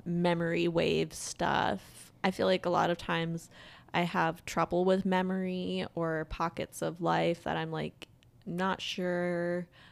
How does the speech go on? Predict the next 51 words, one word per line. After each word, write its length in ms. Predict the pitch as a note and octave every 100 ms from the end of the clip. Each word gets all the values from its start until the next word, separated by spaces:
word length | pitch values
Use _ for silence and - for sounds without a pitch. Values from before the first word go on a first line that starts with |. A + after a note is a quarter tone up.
| -
about 600 | F3+ F3 F3 F3 F3 F3
or 120 | F#3 F3+
whatever. 540 | F3+ F3 E3+ F3 F3+
And 240 | - E3+
so 400 | F3 - D#3+ D#3+ - - _ - - -
one 320 | F3 F3 F3 F3
day 180 | F3
it 80 | E3
just 180 | E3+ -
kinda, 240 | - F3
like, 240 | D#3+ D3 - - - _ _ -
clicked 420 | - F#3+ E3+ D#3
and 80 | D#3+
I 80 | E3
went 240 | E3+ E3+ E3+
into 200 | E3 -
this, 200 | - -
like, 200 | C#3 - - -
zone 540 | E3+ F3+ F3+ F3 E3+ E3
of, 240 | D#3+ -
like, 180 | D#3+ G#3
whoa, 1500 | E3 E3+ F#3 B3 B3+ A3+ A#3 G#3+ G3+ F3 - - - - -
like, 320 | E3 - -
a 100 | -
lot 280 | F3 F3 E3+
of 80 | F3
stuff 320 | - F3 E3
kinda 260 | - F3+ E3+
rushed 340 | E3+ E3 -
all 140 | F3+
at 100 | F3
once 380 | - E3 D#3+ D#3+
and 100 | F3+
kept 200 | - -
leading 280 | F3 E3 F3
to, 140 | - -
like, 160 | F3
a 60 | F3+
next 300 | F#3 F3+ -
thing 200 | - -
and 100 | F3+
a 40 |
next 320 | F3+ E3+ - -
thing 160 | G3
and, 80 | F#3
like, 120 | F3+ -
oh, 180 | F#3+ F#3
that 260 | F#3 F#3
thing 280 | - - E3+
and, 120 | F3
oh, 300 | F#3+ F#3 F3